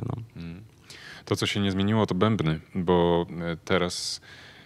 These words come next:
Speaker 2: nie wiem jak w innych składach, ale, ale w twoim składzie jednak ta free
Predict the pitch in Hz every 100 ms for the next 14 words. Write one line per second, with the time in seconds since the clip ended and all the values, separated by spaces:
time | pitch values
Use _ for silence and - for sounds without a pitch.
0 | - - 67 90 85 87 92 92 107 120
1 | 160 123 98 - 104 90 85 - 85 87
2 | 87 87 87 - - 98 92 - 95 92
3 | 98 95 92 90 - 87 87 87 85 85
4 | - - - - 92